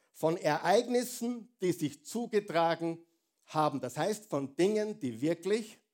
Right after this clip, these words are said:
passiert sind, von Geschehnissen. Diese Dinge sind unter uns passiert, sagt Lukas, wie sie uns die überliefert haben, die von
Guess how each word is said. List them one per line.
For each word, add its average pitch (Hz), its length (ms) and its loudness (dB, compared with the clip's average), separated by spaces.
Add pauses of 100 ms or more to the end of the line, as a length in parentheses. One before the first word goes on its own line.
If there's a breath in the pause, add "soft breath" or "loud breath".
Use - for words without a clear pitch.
(600)
passiert 170 500 -2
sind, 110 280 -14 (580)
von 139 380 -4
Geschehnissen. 143 840 2 (640)
Diese 147 220 -2
Dinge 160 320 0
sind 165 360 -2 (380 soft breath)
unter 233 560 2
uns 214 280 2
passiert, 196 640 -2
sagt 127 300 -6
Lukas, 139 440 -2 (420 soft breath)
wie 196 260 0
sie 262 160 -4
uns 247 480 -2
die 269 200 0
überliefert 180 480 0
haben, 190 460 -2 (340 soft breath)
die 202 100 -4
von 175 240 2